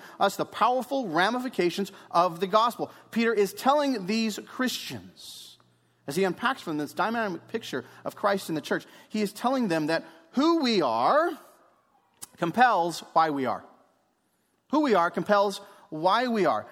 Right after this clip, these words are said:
See, our redemption is for a purpose bigger than ourselves. We are, again, look at verse nine, "a chosen race, a royal priesthood, a holy nation, a people for his own possession,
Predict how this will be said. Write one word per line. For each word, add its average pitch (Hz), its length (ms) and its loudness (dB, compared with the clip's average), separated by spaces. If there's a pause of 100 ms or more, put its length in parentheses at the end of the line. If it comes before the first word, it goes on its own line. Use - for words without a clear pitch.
(120)
See, 226 280 -2
our 233 220 2
redemption 247 440 0
is 190 60 -4
for 220 160 2
a - 40 -2
purpose 220 340 0
bigger 190 240 2
than 170 140 0
ourselves. 147 600 0 (200)
We 170 100 2
are, 175 160 4
again, 160 200 -2
look 180 100 -2
at 175 60 -2
verse 185 200 -2
nine, 160 200 2
"a 127 40 -4
chosen 185 380 0
race, 170 240 -2
a 127 40 -8
royal 180 240 0
priesthood, 170 340 -4
a 143 40 0
holy 196 260 0
nation, 170 280 -4 (260)
a 143 100 2
people 254 380 0
for 233 180 2
his 196 120 0
own 214 180 2
possession, 196 480 0